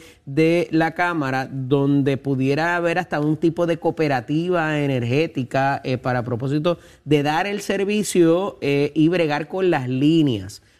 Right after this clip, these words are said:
Cómo esto vaya a romper también con el asunto de la generación, que me parece que es por lo que no se ha generado o no se ha avanzado en la reestructuración de la deuda de Autoridad de Energía Eléctrica, eh, pudiera entrar entonces a principios del año siguiente,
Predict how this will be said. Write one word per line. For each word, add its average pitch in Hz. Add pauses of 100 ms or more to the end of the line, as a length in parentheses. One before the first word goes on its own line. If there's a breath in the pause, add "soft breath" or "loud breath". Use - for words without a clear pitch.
(160)
Cómo 220
esto 214
vaya 208
a 202
romper 190
también 185
con 170
el 143
asunto 143
de 170
la 175
generación, 170 (100)
que 143
me 135
parece 135
que 160
es - (260 soft breath)
por 143
lo 139
que 135
no 139
se 170
ha 170 (320)
generado 147
o 151
no 139
se 165
ha 165
avanzado 147 (220 loud breath)
en 143
la 131
reestructuración 135
de 151
la 160
deuda 170
de 165
Autoridad 160
de 156
Energía 160
Eléctrica, 147 (280 loud breath)
eh, 147
pudiera 151
entrar 175
entonces 160
a 123
principios 127
del 156
año 160
siguiente, 160